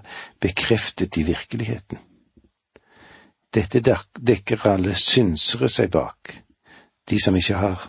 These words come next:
belegg for sine påstander. Mangler selvbeherskelse. Det vil si at de ikke klarer å kontrollere sine egne følelser.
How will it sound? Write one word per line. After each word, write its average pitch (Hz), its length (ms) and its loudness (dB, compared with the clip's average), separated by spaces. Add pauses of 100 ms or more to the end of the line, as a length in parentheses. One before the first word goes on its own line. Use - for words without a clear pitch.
belegg 98 540 0 (160)
for - 180 -8
sine 78 300 0
påstander. - 640 -6 (1700)
Mangler 110 500 4
selvbeherskelse. - 1160 0 (1600)
Det 92 120 0
vil 92 160 2
si 92 180 2 (100)
at 92 120 -2
de 98 80 -4
ikke 107 300 -4
klarer 117 500 2
å 104 160 -6
kontrollere 98 680 0
sine 90 320 2
egne 80 400 -2
følelser. - 520 -4